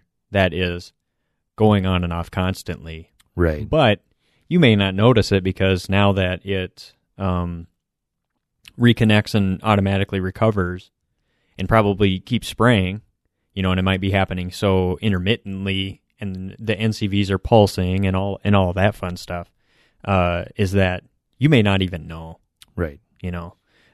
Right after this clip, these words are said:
Speaker 1: Uh, so, no, that's, that's nice that you can actually, you can see that. So, like, probably higher counts may lead you to believe that, or may indicate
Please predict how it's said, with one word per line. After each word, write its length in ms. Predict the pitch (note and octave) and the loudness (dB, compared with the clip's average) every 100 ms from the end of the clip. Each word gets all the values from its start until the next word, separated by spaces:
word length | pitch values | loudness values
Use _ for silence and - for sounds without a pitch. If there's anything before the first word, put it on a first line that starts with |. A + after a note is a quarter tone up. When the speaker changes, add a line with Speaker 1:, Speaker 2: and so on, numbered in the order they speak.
| - | 0
Speaker 1:
Uh, 220 | G#2 F2+ | 2 2
so, 600 | - G#2+ F#2+ F#2 F2+ F2+ _ _ _ _ _ _ A#2+ | 2 2 4 2 0 -4 _ _ _ _ _ _ 0
no, 220 | D#3+ A#2 | 4 4
that's, 380 | B2+ - - _ _ - | 4 2 -8 _ _ -6
that's 240 | - - | -6 0
nice 280 | G2+ F2+ - | 0 0 -4
that 220 | F#2 C#2 | -8 -6
you 120 | F2+ | -6
can 100 | F2+ | 0
actually, 300 | F#2 F#2+ G2 | 2 2 2
you 140 | E2+ G2+ | 2 0
can 100 | F2 | -2
see 200 | - G#2 | 0 0
that. 200 | F2 E2 | 0 2
So, 120 | G2+ | 4
like, 200 | F#2+ F2+ | 4 2
probably 360 | A#2 A2 G2 F#2+ | 4 4 4 2
higher 280 | A2+ G2 E2+ | 2 2 0
counts 380 | A#2+ G#2+ - - - | 0 0 -2 -12 -2
may 300 | G2 A2 G#2 | 2 4 4
lead 260 | F#2 F#2 | 2 -6
you 200 | F2+ F2+ F2 | -8 -10 -8
to 320 | F2+ F2+ F2 | -8 -8 -8
believe 520 | F2+ F2 F2+ F2+ F2+ | -8 -6 -6 -8 -10
that, 280 | F#2 F2+ E2+ _ _ _ _ _ _ _ _ _ | -12 -12 -14 _ _ _ _ _ _ _ _ _
or 120 | G#2 | 2
may 160 | F#2 G#2+ | 4 4
indicate 640 | F2+ A#2 B2 - F#2 F2+ | 4 2 2 0 -6 -10